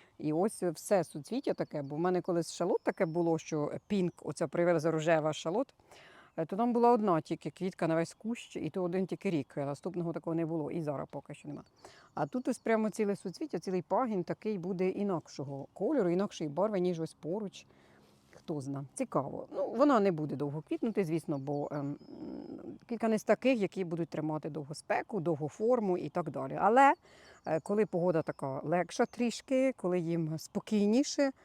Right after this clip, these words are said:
переносити, так, е, ну, досить комфортна температура, то вона непогано показує.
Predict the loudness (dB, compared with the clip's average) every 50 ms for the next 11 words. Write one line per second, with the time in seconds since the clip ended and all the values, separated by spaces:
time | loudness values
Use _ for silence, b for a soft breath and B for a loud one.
0 | b b b b b 4 6 8 8 8 8 8 6 6 6 4 2 4 2 2
1 | 2 2 0 0 0 0 2 2 2 2 2 2 2 2 2 0 -2 -4 -6 -4
2 | -2 -2 -2 -2 -4 -6 -6 -4 -2 -2 -2 0 0 0 0 0 -2 -2 0 0
3 | 0 0 0 -2 -4 -4 -4 -4 -4 -4 -4 -4 -4 -4 -4 -4 -4 -4 -4 -2
4 | -2 0 2 2 2 2 0 -2 b b b b b b b -2 0 2 2 2
5 | 4 2 0 -2 -4 -6 -8 -12 -10 -8 -6 -6 -6 -6 -8 -10 -10 -12